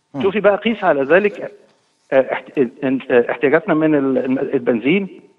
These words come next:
Speaker 1: نعم.
Speaker 2: السولار و-، و-، ووقود النفاثات، ده كله ده ناتج من عمليات تكسير هيدروجيني للمازوت الفائض
Speaker 1: نعم.
Speaker 2: نتيجة استخدام الغاز الطبيعي بديلًا عنه.
Speaker 1: نعم، نعم.
Speaker 2: ده فكر، آه، آه، اقتصادي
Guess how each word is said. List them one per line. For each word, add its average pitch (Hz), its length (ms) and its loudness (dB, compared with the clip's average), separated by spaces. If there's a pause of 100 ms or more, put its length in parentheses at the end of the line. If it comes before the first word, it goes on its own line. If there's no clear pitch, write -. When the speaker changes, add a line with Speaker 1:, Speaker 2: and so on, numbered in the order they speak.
(140)
Speaker 1:
نعم. 147 220 2
Speaker 2:
السولار 160 800 2
و-، 127 440 -2
و-، 117 120 0 (100)
ووقود 135 400 -2
النفاثات، 156 480 0 (460)
ده 165 60 4
كله 190 260 2
ده 170 220 0
ناتج 165 480 0
من 165 240 -2
عمليات 127 440 0
تكسير 208 340 -2
هيدروجيني 156 640 0
للمازوت 147 760 0
الفائض 196 540 2
Speaker 1:
نعم. 156 60 0
Speaker 2:
نتيجة 196 340 -6
استخدام 160 560 0 (420)
الغاز 160 260 2
الطبيعي 180 500 0
بديلًا 120 460 0
عنه. 85 180 -12 (360)
Speaker 1:
نعم، 117 280 -2 (560)
نعم. 120 220 0 (520)
Speaker 2:
ده 190 120 6
فكر، 190 500 -8 (140)
آه، 117 440 -4
آه، 107 240 0
اقتصادي 165 600 2